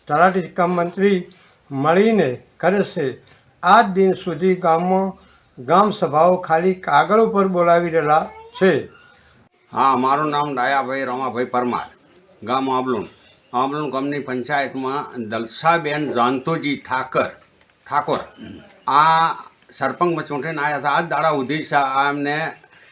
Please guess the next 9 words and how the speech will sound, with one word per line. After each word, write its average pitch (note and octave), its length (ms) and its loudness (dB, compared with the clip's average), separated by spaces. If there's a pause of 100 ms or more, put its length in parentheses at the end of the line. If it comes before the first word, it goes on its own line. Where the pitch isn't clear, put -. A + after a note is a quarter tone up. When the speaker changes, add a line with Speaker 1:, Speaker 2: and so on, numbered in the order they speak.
(200)
Speaker 2:
પંચાયત C#3+ 500 2
ઓફિસ B2+ 460 -2
કે D#3+ 80 -2
કાંઈ D#3 260 -2
પણ D#3 240 -4
જોયું C#3 380 -2
નથી. C#3 360 -4
એમના E3 300 -2
પતિ D3+ 400 -6